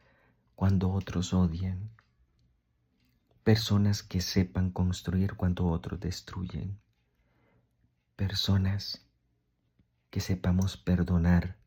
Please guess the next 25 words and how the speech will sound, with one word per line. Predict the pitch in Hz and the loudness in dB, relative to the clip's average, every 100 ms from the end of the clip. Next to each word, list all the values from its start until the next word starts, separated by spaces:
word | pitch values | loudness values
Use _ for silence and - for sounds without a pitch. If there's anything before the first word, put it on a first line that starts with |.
| _ _ _ _ _ _ | _ _ _ _ _ _
cuando | - 90 90 85 82 | -2 0 2 2 0
otros | 85 - 87 - - | -2 -4 -10 -10 -6
buscan | 90 85 - 85 - - _ _ _ _ | -6 -6 -6 -8 -10 -18 _ _ _ _
venganza. | 87 85 78 78 76 78 - - _ _ _ _ _ _ _ _ _ _ _ _ _ _ _ _ _ _ _ _ _ | -2 0 -2 -2 -6 -8 -14 -18 _ _ _ _ _ _ _ _ _ _ _ _ _ _ _ _ _ _ _ _ _
Cuando | 92 90 90 | 0 2 4
nosotros | 90 92 95 110 110 | 2 2 0 0 0
seamos | 92 90 92 - | 2 4 4 2
esa | 85 90 | -2 -2
sal | 87 92 90 | -2 2 2
de | 87 | 2
la | 82 87 | 0 -4
que | - 85 | -6 -10
Jesús | - 87 - 87 - - | -8 -8 -6 -6 -6 -8
habla, | - 85 92 101 110 - _ _ _ _ _ _ _ _ _ | -4 -2 -2 -4 -8 -16 _ _ _ _ _ _ _ _ _
también | - 90 85 87 | 2 2 4 4
seremos | 85 - 85 80 82 - - | 2 0 2 2 0 -6 -2
luz | 85 90 87 | 0 0 -2
del | - 85 | -2 -2
mundo, | 85 82 85 92 - - - - - - - - - - - - | -2 -2 -4 -10 -14 -20 -20 -20 -20 -18 -16 -16 -18 -20 -16 0
porque | 98 92 90 | 0 2 0
Jesús | - 87 92 - | 0 -2 -2 -2
también | 95 90 87 | -2 2 2
nos | 87 - | 2 0
llama | 82 85 | -2 0
luz. | 82 87 87 - - - | 0 -2 -4 -6 -8 -8